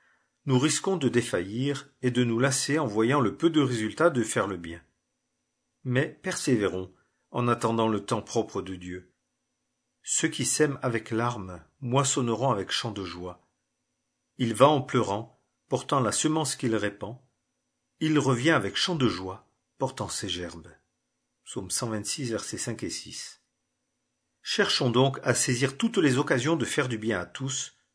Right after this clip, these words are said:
surtout à ceux de la maison de la foi. Verset onze. Citation de l'Écriture.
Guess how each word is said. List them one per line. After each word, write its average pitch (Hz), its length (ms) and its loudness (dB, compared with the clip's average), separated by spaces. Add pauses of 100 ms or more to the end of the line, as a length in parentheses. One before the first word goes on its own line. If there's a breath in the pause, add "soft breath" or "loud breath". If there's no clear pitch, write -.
surtout - 720 -6 (100)
à 110 80 -2
ceux - 200 0
de 120 100 2
la 92 120 0
maison 131 280 0
de 120 80 0
la 87 120 -2
foi. - 420 -14 (2250)
Verset 117 420 0
onze. 82 380 -10 (1200)
Citation 135 540 0
de 135 80 2
l'Écriture. 85 720 -2